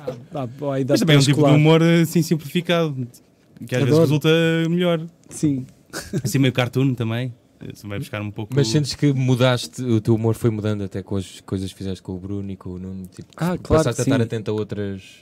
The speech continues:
Speaker 1: Óbvio que sim. Então, eu posso dizer que aqueles dois são, são,
Speaker 3: <laughs>
Speaker 1: são assim, das pessoas mais inteligentes que eu conheço, não é?
Speaker 3: <laughs>
Speaker 1: Então, eu estou sempre atualizado. É cu-,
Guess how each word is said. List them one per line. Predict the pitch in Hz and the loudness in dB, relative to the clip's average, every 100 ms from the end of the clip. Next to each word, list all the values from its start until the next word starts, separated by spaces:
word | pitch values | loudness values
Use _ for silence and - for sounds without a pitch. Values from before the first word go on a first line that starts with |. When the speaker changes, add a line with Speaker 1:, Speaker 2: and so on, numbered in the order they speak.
| - | -2
Speaker 1:
Óbvio | 151 170 165 | 0 0 -2
que | - | -4
sim. | - 104 104 | -8 -10 -10
Então, | 135 175 160 - _ _ _ | -6 -2 -2 -4 _ _ _
eu | 190 123 120 | -16 -12 -10
posso | 107 110 113 - | -10 -12 -12 -6
dizer | 123 120 | -4 -2
que | 139 | -4
aqueles | 127 135 | -4 -4
dois | 120 131 123 | 0 -2 -2
são, | 143 135 139 | -4 -6 -8
são, | 131 139 131 131 131 139 - 120 127 - 147 - | -6 -6 -6 -8 -12 -16 -10 -8 -8 -4 -4 -6
Speaker 3:
<laughs> | - - - _ _ _ _ _ | -16 -18 -20 _ _ _ _ _
Speaker 1:
são | - 131 | -6 -4
assim, | 117 127 | -4 -4
das | 127 123 | -2 -4
pessoas | - 135 | -4 -2
mais | 131 127 | 0 0
inteligentes | 127 127 127 117 127 - | -2 -2 -2 -2 -4 -4
que | |
eu | 139 | -6
conheço, | 156 143 127 - | -2 -2 -4 -10
não | 101 | -12
é? | 113 110 113 - 160 - 117 | -10 -10 -10 -2 -2 -2 -8
Speaker 3:
<laughs> | |
Speaker 1:
Então, | 123 139 139 160 - _ _ _ _ _ _ _ | -4 -2 -2 -4 -12 _ _ _ _ _ _ _
eu | 143 | -4
estou | 131 127 156 | -2 -2 -4
sempre | 135 143 151 | -2 -2 -2
atualizado. | - 151 156 160 131 | 0 0 2 2 0
É | 123 | -4
cu-, | - 123 | -8 -12